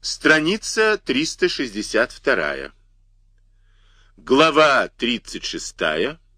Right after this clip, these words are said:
Древний Китай в восьмом-третьем веках до нашей эры. Страницы с триста шестьдесят второй по триста шестьдесят восьмую.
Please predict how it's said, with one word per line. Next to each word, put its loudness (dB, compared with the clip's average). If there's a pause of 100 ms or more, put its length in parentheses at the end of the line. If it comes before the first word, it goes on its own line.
(880)
Древний 0
Китай 0 (640)
в -16
восьмом-третьем 0
веках -2
до -4
нашей -6
эры. -10 (1200)
Страницы 0 (140)
с -10
триста 0
шестьдесят -2
второй 0
по -2
триста -6
шестьдесят -6
восьмую. -12